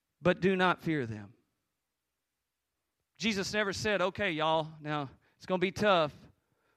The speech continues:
I know you dread everything that's coming. Y'all just get off in a corner, huddle around, build a big prayer circle, circle the wagons, 'cause I'm coming. Hold on." That's not what he was saying.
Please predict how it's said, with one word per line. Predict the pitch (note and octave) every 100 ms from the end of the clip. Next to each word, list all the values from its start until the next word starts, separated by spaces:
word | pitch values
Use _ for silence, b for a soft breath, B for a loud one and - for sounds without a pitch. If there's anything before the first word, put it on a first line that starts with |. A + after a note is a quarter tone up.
| _ _ _ -
I | F3
know | F3+
you | F3 D#3
dread | D3+ F3 D#3+ D3
everything | C#3 C#3 D3
that's | C#3+ -
coming. | D3+ B2+
Y'all | C3+ C#3+
just | D3
get | - D3+
off | D3+ C#3+
in | C#3
a |
corner, | - E3+ E3+
huddle | C#3 E3+ E3
around, | D3+ F3+ F3 E3+ b b b b b b -
build | F#3
a | E3
big | F3+ C#3
prayer | G3 F#3+
circle, | F#3 G3 G3
circle | E3+ G3 G3
the | G3
wagons, | G3+ G3 D3 C3+ C#3
'cause | - C3
I'm | D3+ D3+
coming. | E3 A#2+ A#2
Hold | B2 C#3 D#3
on." | E3 B2+ B2 - _ _ _ _ _ _ _ _ _ -
That's | D#3+
not | F#3
what | D#3
he | D3
was | C3
saying. | A#2 F3+ C3+ A2